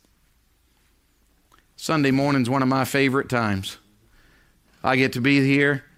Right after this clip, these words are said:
I get to be around church. Not because I have to, even though I do have to. But I get to be here. Well, listen, it's a decision made long before eight o'clock on Sunday morning.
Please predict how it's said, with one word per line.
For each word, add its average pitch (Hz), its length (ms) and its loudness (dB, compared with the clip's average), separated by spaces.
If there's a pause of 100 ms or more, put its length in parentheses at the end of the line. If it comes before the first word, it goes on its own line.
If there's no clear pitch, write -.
(100)
I 127 140 0
get 135 100 0
to 113 60 -6
be 135 120 2
around 135 360 0
church. 151 320 -2
Not 180 180 -2
because 135 200 0
I 127 100 0
have 123 260 0
to, 156 220 -2 (340)
even 127 200 0
though 123 100 0
I 117 100 2
do 120 120 4
have 110 280 0
to. 110 200 -8 (3000)
But - 100 -8
I 202 80 -4
get 190 160 -2
to 175 80 -4
be 202 220 -2
here. 113 320 -2 (880)
Well, - 160 -8
listen, 139 480 -2
it's 190 220 -2
a 190 60 0
decision 151 600 0
made 143 240 2
long 147 460 0
before 135 440 0
eight 120 220 0
o'clock 117 380 -4
on 113 160 -2
Sunday 104 320 -4
morning. 90 380 -6